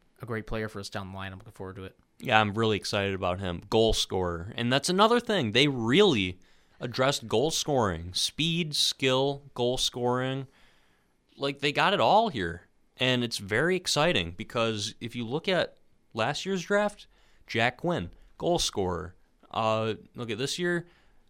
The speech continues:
Speaker 2: Isaac Rosen, or Rosine. I don't know how we're
Speaker 1: <laughs>
Speaker 2: pronouncing it, but goal scorer. Uh,
Speaker 1: Well, it's
Speaker 2: Polta-
Speaker 1: probably like Cali Rosen. He's a Swede,
Speaker 2: Yeah.
Speaker 1: right? Or Cal
Speaker 2: He has
Speaker 1: Rosen, however
Speaker 2: the,
Speaker 1: you
Speaker 2: he
Speaker 1: say
Speaker 2: has
Speaker 1: it.
Speaker 2: the E accent
Speaker 1: Oh,
Speaker 2: over his
Speaker 1: that's
Speaker 2: name,
Speaker 1: mm.
Speaker 2: so I think it might be Rosine, but I'm sure once he's in North America, it'll be just Rosen.
Speaker 1: We'll find out.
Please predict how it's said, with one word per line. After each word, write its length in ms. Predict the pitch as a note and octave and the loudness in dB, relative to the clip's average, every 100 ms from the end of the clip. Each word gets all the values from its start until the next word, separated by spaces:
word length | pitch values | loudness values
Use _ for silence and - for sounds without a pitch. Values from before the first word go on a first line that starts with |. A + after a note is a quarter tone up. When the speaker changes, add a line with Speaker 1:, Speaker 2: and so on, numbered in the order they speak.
| _ - | _ 0
Speaker 2:
Isaac 360 | B2+ C3+ D3 | 0 0 -2
Rosen, 480 | C3+ C#3+ C3 G#2+ E2+ | -2 0 0 -4 -6
or 60 | F#2+ | -4
Rosine. 640 | A#2 A#2 G#2 B2 A2 E2 | -2 0 -2 -2 -4 -4
I 60 | G2 | -6
don't 100 | A2 | -4
know 120 | A2 | -2
how 260 | G#2 G#2+ G#2 | 0 2 0
we're 160 | G#2 G#2+ | -2 -2
Speaker 1:
<laughs> 100 | G#2 | -2
Speaker 2:
pronouncing 480 | A2 A2+ A2 B2 A#2+ | 0 -2 -4 -4 -4
it, 240 | A#2+ - | -6 -4
but 340 | G#2 G#2 - | -2 -2 -4
goal 220 | - G3 F#3 | 0 0 0
scorer. 440 | - G3 E3+ D#3+ _ _ _ - | -2 -4 -4 -12 _ _ _ -10
Uh, 20 | B2+ | -2
Speaker 1:
Well, 280 | B2+ B2 - | 2 2 0
it's 80 | - | 0
Speaker 2:
Polta- 240 | F3 F3 | 0 4
Speaker 1:
probably 140 | D4+ D4+ | 4 4
like 140 | B3+ | 2
Cali 400 | - G3+ B3 A#3+ | 2 4 4 2
Rosen. 540 | D3 A2+ G#2 A2+ C#3 D#3 _ _ _ _ | -2 -4 -6 -10 -12 -14 _ _ _ _
He's 200 | - G#3+ | -10 -6
a 40 | G#3 | -4
Swede, 240 | - G3 | -4 2
Speaker 2:
Yeah. 200 | D#3+ B2 - - _ | 4 4 0 -16 _
Speaker 1:
right? 220 | B2+ C#3 | -8 -8
Or 80 | C#3+ | -8
Cal 300 | - D3 C3+ | -2 0 2
Speaker 2:
He 80 | F#3 | 4
has 220 | F3+ F3 D#3 | 6 4 4
Speaker 1:
Rosen, 120 | D#3+ | 4
however 120 | D3+ | 6
Speaker 2:
the, 60 | C#3 | 6
Speaker 1:
you 60 | |
Speaker 2:
he 40 | D3 | 4
Speaker 1:
say 60 | D#3 | 2
Speaker 2:
has 100 | B2+ | 2
Speaker 1:
it. 40 | |
Speaker 2:
the 280 | C3 A#2+ - | 0 0 -2
E 420 | C3+ C#3+ B2+ G2+ - | -12 -6 -4 -4 -2
accent 720 | F#2+ F#2+ - G#2 F2+ F2 - | -4 -4 -6 -6 -6 -8 -6
Speaker 1:
Oh, 180 | C3+ B2+ | -2 0
Speaker 2:
over 100 | A2+ | -2
his 120 | F#2 | -4
Speaker 1:
that's 100 | F#2+ | -6
Speaker 2:
name, 200 | F2+ E2+ | -6 -6
Speaker 1:
mm. 40 | F2 | -6
Speaker 2:
so 280 | G2 F#2 F#2+ | -2 -2 0
I 240 | G2 A2 | -2 -2
think 160 | A#2+ A2+ | -2 -4
it 100 | G2+ | -4
might 180 | A2 A2+ | -6 -2
be 100 | A2 | -2
Rosine, 600 | G#2 G2+ F#2 F#2+ G2 F#2 | 0 0 0 -2 -2 -2
but 120 | F#2 | -2
I'm 100 | F#2 | -2
sure 240 | - F#2+ | -4 -4
once 300 | F#2 F#2 F2+ | -4 -6 -6
he's 520 | - E2+ E2 - - - | -8 -8 -8 -6 -8 -8
in 160 | G#2 G2 | -12 -8
North 240 | F#2+ - | -10 -10
America, 360 | F2 E2+ E2 E2+ | -8 -8 -8 -10
it'll 80 | F2 | -10
be 120 | F2 | -12
just 260 | E2+ - F2 | -14 -14 -12
Rosen. 400 | E2+ E2 F2 F#2+ | -12 -10 -8 -8
Speaker 1:
We'll 100 | G#2 | -8
find 280 | - F#2 F#2 | -12 -14 -14
out. 160 | F2+ | -16